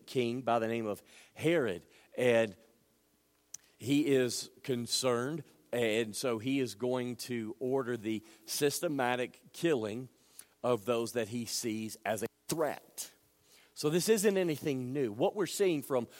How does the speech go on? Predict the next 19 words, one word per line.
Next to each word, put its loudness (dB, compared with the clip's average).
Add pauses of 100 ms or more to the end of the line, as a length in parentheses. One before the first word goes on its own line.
(180)
Planned 4
Parenthood, 0
what 0
we're -2
seeing 0 (280)
in 2
the 0
other, 2 (280)
uh, -2 (140)
governments 4
and -4
legislators -2
writing 0
these -2
abortion -2
laws -4 (340)
isn't 6
anything 0
new. -6